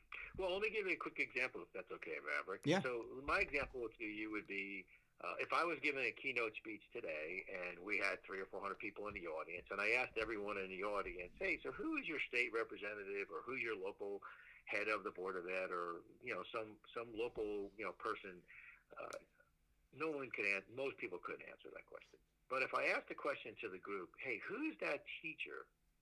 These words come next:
Speaker 1: who made a difference in your life?" Everybody stops, tilts their head. "Oh, Miss So-and-so, fifth grade, Mister So-and-so, sixth grade." So everyone has that teacher who made, who has made a difference in your life. And if you think about my concept of leadership, which is leaving a legacy, making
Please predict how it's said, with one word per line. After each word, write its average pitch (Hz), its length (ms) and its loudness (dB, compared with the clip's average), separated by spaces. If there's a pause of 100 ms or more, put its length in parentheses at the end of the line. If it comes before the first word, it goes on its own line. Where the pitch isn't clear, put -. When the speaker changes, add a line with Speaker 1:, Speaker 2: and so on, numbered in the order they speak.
(120)
Speaker 1:
who 131 160 -2
made 113 160 8
a 92 160 -6
difference 113 400 -2
in 95 80 -8
your 87 160 -6
life?" 85 480 -4
Everybody 135 720 4
stops, 104 400 4
tilts 107 240 -2
their 104 80 0
head. 101 400 0
"Oh, 156 160 4
Miss 131 320 -4
So-and-so, 123 560 0 (160)
fifth - 160 -2
grade, 92 320 0
Mister 110 320 -8
So-and-so, 110 560 0
sixth - 240 -2
grade." - 240 -4 (460)
So 165 80 2
everyone 233 400 4
has 131 320 6
that 104 240 0
teacher 131 400 0
who 98 160 -4
made, 101 400 6
who 117 160 2
has 95 80 2
made 104 240 4
a 90 160 -10
difference 98 320 -4
in 82 80 -12
your 82 80 -8
life. 82 320 -4
And 113 80 2
if 117 160 0
you 117 160 -2
think 285 160 0
about 117 480 0 (480)
my 117 80 4
concept 113 560 2
of 80 160 -4
leadership, 104 560 -2
which 85 240 -8
is 80 80 -12
leaving 95 320 -2
a 92 80 -4
legacy, 87 480 -2
making 92 320 -4